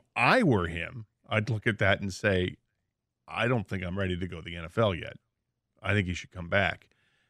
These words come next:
And because of N I L situations, he'll get paid handsomely to come back if he chooses to. Uh, but I think he still has more to prove, to improve his, uh, his, his, his draft standing. Um,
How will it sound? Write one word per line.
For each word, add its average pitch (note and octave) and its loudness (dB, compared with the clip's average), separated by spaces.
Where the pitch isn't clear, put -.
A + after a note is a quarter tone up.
And G2+ 4
because A2 4
of G#2 2
N A2+ 2
I A2+ 6
L A2+ 4
situations, A#2+ 0
he'll C3+ 0
get B2 0
paid A2+ 2
handsomely G#2+ 0
to A2+ 0
come A#2 2
back A2 2
if - -4
he G2 0
chooses A2 2
to. C#3+ 0
Uh, G#2 6
but A#2+ 4
I C3 6
think C3 2
he A#2 6
still G#2+ 2
has F#2 2
more G#2 4
to F#2+ 2
prove, A#2+ 2
to A2 -4
improve G2 0
his, F#2 -2
uh, E2 -2
his, F#2 -10
his, F2 -14
his F2+ -10
draft G2 2
standing. A#2 0
Um, F#2 2